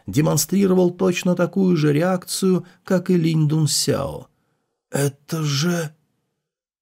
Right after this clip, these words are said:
В нескольких десятков метрах от облака алого тумана,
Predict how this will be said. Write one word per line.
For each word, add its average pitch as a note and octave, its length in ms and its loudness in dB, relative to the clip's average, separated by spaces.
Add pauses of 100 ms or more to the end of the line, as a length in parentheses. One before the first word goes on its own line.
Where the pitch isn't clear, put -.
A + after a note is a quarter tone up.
(680)
В G2+ 180 -6
нескольких D#3+ 640 0
десятков D3+ 640 0
метрах D#3 540 0
от D3 180 0
облака D3 500 2
алого D3 360 2
тумана, B2+ 580 0